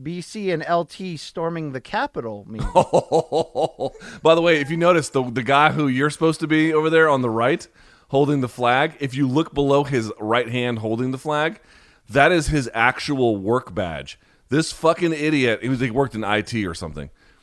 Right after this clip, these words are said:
Speaker 2: This fucking idiot wore his work badge to the insurrection, and, uh, they promptly fired his ass. So, you
Speaker 1: Luke, is
Speaker 2: know.
Speaker 1: your guy going tip to tip right there?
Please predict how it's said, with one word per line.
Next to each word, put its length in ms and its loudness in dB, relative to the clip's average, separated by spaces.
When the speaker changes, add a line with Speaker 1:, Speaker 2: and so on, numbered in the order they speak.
Speaker 2:
This 160 -4
fucking 300 2
idiot 340 0
wore 360 0
his 220 0
work 360 -2
badge 320 -2
to 100 -6
the 140 -4
insurrection, 720 -4
and, 340 -6
uh, 140 -2
they 80 -2
promptly 420 -4
fired 360 -2
his 160 -12
ass. 400 -12
So, 380 -8
you 100 -4
Speaker 1:
Luke, 100 -2
is 80 -6
Speaker 2:
know. 40 -6
Speaker 1:
your 80 -4
guy 180 2
going 240 0
tip 200 -6
to 120 -8
tip 300 -4
right 160 -8
there? 240 -10